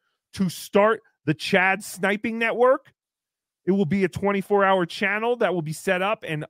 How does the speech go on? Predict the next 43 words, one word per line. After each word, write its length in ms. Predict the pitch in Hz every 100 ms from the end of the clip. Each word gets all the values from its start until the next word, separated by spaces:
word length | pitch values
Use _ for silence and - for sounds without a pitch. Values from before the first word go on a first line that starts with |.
| -
uh, 60 |
different 520 | 131 95 190 - 214 -
collaborators 880 | - 170 170 180 202 214 214 233 220
will 200 | 165 175
have 160 | 165 156
access 460 | 156 185 233 226 -
to 160 | 247
it. 200 | 262 - _ _ _ _ _ -
This 220 | 208 208
way, 180 | 226 214
if 140 | 208
anyone 400 | 208 214 208 190
notices 480 | 196 202 220 240 240
that 160 | 185 -
Chad 260 | - 185
is 140 | 180 -
sniping, 560 | 180 190 - 247 277 - _ -
we 100 | 165
will 220 | 165 170
immediately 580 | 170 185 220 233 226 220
go 260 | 190 196 180
on, 360 | 190 226 285 320 _ _ _ _ -
no 120 | 151
matter 200 | 180 180
who 200 | 165 208
it 60 | 196
is. 240 | 220 262
It 160 | 226 156
could 220 | 165 117
be 100 | 117
Melton, 540 | 107 147 165 220 226
it 60 | 220
could 100 | 139
be 80 | 131
Tukey, 600 | - 190 - 196 220 262
maybe 220 | 175 156
it's 120 | 135
Carl, 600 | - 175 175 190 233 370 _ _ _ _ _ -
maybe 240 | 165 175
O 220 | 180 190 190
J, 400 | 202 220 277 302
maybe 240 | 196 196
the 320 | 170 165 151